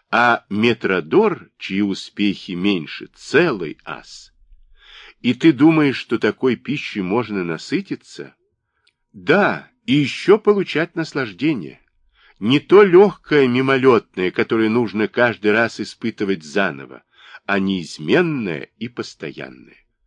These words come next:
Пусть не так уж вкусны вода и мучная похлёбка и ломоть ячменного хлеба, но великое наслаждение в том, что ты способен даже ими наслаждаться и ограничить себя пищей,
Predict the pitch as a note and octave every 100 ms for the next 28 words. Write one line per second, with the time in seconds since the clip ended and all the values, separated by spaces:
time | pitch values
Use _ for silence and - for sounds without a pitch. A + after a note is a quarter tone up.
0 | _ _ _ F3+ G#3 - F#3 - E3+ -
1 | F#3+ - - F#3+ - F3 F3 B2+ B2 A#2
2 | G#2 B2 C3+ - A2 A#2 G#2 G2 G#2 G2+
3 | F#2+ F#2 F2 D#2+ F#2+ D3 - C3+ B2+ -
4 | G2 F#2+ F#2 A#2+ - F2+ F#2+ - G2 A2
5 | G#2+ A2+ B2+ - G#3 B2+ D#2+ - _ _
6 | _ _ _ _ F#2 G#2+ F2+ G#2+ C#3+ F#3
7 | F3 D#3 D3 - B2 G2+ F2 A2+ A#2 G2+
8 | - - - G2 D#2+ C2+ - - D#2+ F#2
9 | - - E2+ - B2 C3 G2+ F2+ D#2 A2
10 | F#2 F2 F2+ - C3+ F#3 D3 G#2 G#2 -
11 | F#2+ F#2+ D#2+ D2 F#2 D2+ _ - C2 _
12 | - - - A2 A2 G2 G#2+ A#2 C3+ -
13 | G2 - F2+ E2+ - G3 F#3+ - - C#2+